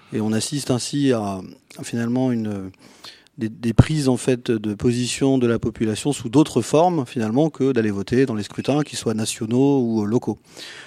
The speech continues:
Euh, puisque quand on va voter, on a le sentiment finalement que derrière, euh, ce pourquoi on a voté n'est pas mis en place ou que la représentation, euh, n'est pas bonne. On voit par exemple, euh, que le, le sujet de la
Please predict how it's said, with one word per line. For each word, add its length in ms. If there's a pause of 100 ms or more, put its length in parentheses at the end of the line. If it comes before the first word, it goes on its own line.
(200)
Euh, 100
puisque 260
quand 200
on 80
va 80
voter, 400
on 140
a 40
le 60
sentiment 480
finalement 400
que 200
derrière, 440
euh, 220 (640)
ce 160
pourquoi 340
on 80
a 80
voté 320
n'est 120
pas 180
mis 120
en 100
place 380 (540)
ou 140
que 160
la 160
représentation, 1040
euh, 20
n'est 120
pas 120
bonne. 280 (460)
On 60
voit 140
par 180
exemple, 380
euh, 160
que 160
le, 260
le 160
sujet 400
de 140
la 400